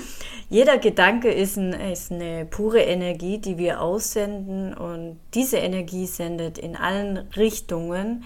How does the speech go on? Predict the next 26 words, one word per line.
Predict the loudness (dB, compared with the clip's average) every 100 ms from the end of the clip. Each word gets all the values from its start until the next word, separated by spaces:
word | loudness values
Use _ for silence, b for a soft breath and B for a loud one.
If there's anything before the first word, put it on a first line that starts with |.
| B
nicht | -2 -2 -2
nur | -2 -2
in | -2 -2
eine | 0 0 -2 -4
Richtung. | -6 -8 -8 -4 -4 -6 -12 -20 -20 -12
Ja, | -2 -2
dann | 0 -2 -2 -4 -6
trifft | 0 0 0 -4
sie | 4 4
auf | 4 2 0
eine | -4 -4 -4
gleichschwingende | 0 0 0 -4 -6 -4 -4
Energie, | -2 -2 -4 -6 -2 0 0 -4 B B B
gehen | 2 2 2
sie | 0 0
miteinander | -2 -2 -2 0 -2 -2 -2 -2
in | -4
Resonanz. | -4 -4 -4 -4 -4 -2 -4 -6 -10 -10 -10 -8
Also | -8 -6
das | -4 -4 -2
bildet | 0 0 -2 -4
dann | -4 -2 -6 B B
sozusagen | -8 -6 -4 -2 2 2 0 -4 -6 -10 B
ein | -4 -2
Resonanzfeld. | -2 -2 0 0 0 -2 -6 -6 -4 -4 -6 -6
Also | 2 2 4 0 0